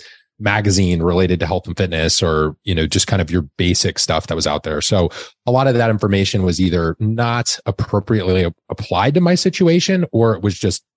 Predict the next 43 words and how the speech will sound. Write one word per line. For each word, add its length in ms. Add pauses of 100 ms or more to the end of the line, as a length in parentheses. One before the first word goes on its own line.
(120)
bad 220
information 540
in 100
general, 440
which 180
is 140
kind 240
of, 160 (340)
I 80
think, 340 (340)
while 220
there's 520 (280)
definitely 680
some 220
drawbacks 720
to 100
social 320
media, 440 (360)
one 200
of 140
the 60
positive 500
things, 360
I 100
think 200 (160)
there's 140
just 180
more 320
information 800
in 140
general, 320
which 180
can 220
be 80
a 60
bad 260
thing 260
if 140
you 60
don't 120
have 140
a 40
filter. 520